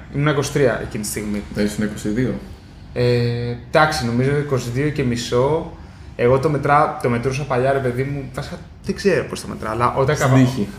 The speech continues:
Speaker 1: όταν καβατζάρω το μισό, συνήθως στρογγυλοποιώ πάνω, ενώ πριν το μισό στρογγυλοποιώ κάτω. Το οποίο είναι χαζό, γιατί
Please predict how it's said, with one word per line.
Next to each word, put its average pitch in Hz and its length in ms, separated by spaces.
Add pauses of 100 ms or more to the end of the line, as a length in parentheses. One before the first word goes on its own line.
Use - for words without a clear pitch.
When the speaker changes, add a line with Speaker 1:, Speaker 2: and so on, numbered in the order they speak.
Speaker 1:
όταν 127 180
καβατζάρω 139 420
το 143 120
μισό, 127 220
συνήθως 135 280
στρογγυλοποιώ 123 500
πάνω, 127 400 (100)
ενώ 120 200
πριν 131 180
το 143 80
μισό 127 300
στρογγυλοποιώ 123 420
κάτω. 123 220
Το - 80
οποίο 139 120
είναι 165 100
χαζό, 135 280
γιατί 117 280